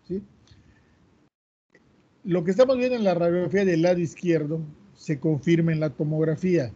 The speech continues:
en el pulmón del lado derecho, que es el que está a la izquierda de ustedes, y estamos viendo en la parte medial del pulmón una zona más clara, redondeada,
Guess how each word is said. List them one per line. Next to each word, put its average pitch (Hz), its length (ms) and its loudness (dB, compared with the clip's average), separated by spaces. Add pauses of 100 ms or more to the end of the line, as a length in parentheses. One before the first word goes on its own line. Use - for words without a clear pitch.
en 151 140 -4
el 156 120 0
pulmón 175 400 4
del 175 180 4
lado 175 240 4
derecho, 160 440 0
que 165 60 -4
es 156 80 -4
el 147 80 -6
que 139 80 -6
está 147 160 -4
a 143 40 0
la 139 60 -2
izquierda 139 560 -4
de 147 80 -2
ustedes, 139 500 -4 (680)
y 170 40 0
estamos 196 340 6
viendo 185 300 6
en 170 100 0
la 160 140 0
parte 170 380 0
medial 160 500 2
del 165 140 2
pulmón 151 280 -2
una 175 180 0
zona 170 280 -2
más 165 220 -2
clara, 156 400 0 (1120)
redondeada, 160 840 2